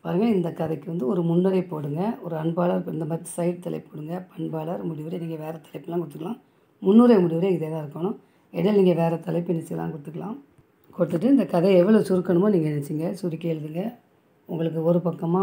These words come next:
ஒன்றரை பக்கமா எழுத முடியுமோ அது வரைக்கும் என்ன செய்யுங்க. கதை வந்து உங்களுக்கு ஒரு நாலு பக்கத்துக்கு கொடுத்துருக்காங்க. நீங்க நாலு பக்கத்தை ஒரு பக்கம் நெடுவினாக்கு நீங்க எவ்வளவு எழுதுவீங்களோ அந்த அளவுக்கு நீங்க என்ன செய்யுங்க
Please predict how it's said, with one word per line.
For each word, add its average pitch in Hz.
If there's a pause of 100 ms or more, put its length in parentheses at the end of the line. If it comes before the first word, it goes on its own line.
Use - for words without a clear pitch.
(100)
ஒன்றரை 165
பக்கமா 160
எழுத 160
முடியுமோ 165
அது 170
வரைக்கும் 160
என்ன 165
செய்யுங்க. 180 (800)
கதை 165
வந்து 165
உங்களுக்கு 156
ஒரு 147
நாலு 151
பக்கத்துக்கு 170
கொடுத்துருக்காங்க. 151 (1000)
நீங்க 160
நாலு 160
பக்கத்தை 170
ஒரு 165
பக்கம் 151 (380)
நெடுவினாக்கு 160
நீங்க 147
எவ்வளவு 156
எழுதுவீங்களோ 147
அந்த 151
அளவுக்கு 165
நீங்க 156
என்ன 147
செய்யுங்க 160